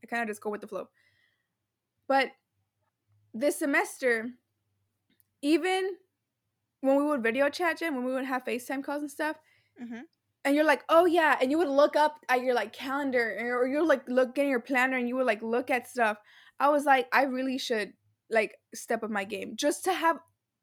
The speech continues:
Speaker 1: a sense of organization in my life." And the whole, I, the whole fact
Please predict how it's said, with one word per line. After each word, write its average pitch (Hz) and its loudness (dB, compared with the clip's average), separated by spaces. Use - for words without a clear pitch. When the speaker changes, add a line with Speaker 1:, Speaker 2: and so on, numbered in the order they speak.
Speaker 1:
a 247 0
sense 254 -2
of 269 -4
organization 214 -4
in 214 -6
my 208 -2
life." 196 -2
And 247 -2
the 254 2
whole, 269 2
I, 233 0
the 277 6
whole 349 0
fact 226 0